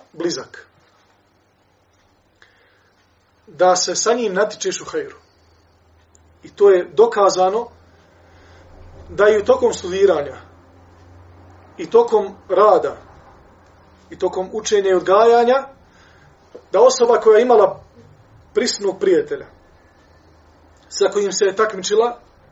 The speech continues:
da je postigla veće rezultate nego onaj koji je bio sam i nije imao nešto slično.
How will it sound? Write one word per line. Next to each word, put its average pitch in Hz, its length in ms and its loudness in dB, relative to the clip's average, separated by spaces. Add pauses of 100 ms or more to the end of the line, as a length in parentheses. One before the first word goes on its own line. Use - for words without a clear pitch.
(560)
da 175 100 0
je 190 140 0
postigla 208 420 2
veće 226 340 4
rezultate 190 600 -2
nego 185 180 -6
onaj 233 400 -2
koji 202 240 -4
je 220 240 -6 (440)
bio 175 200 -4
sam 220 420 -4 (1500)
i - 60 -16
nije 214 180 0
imao 165 160 -2
nešto 147 240 -12
slično. - 360 -20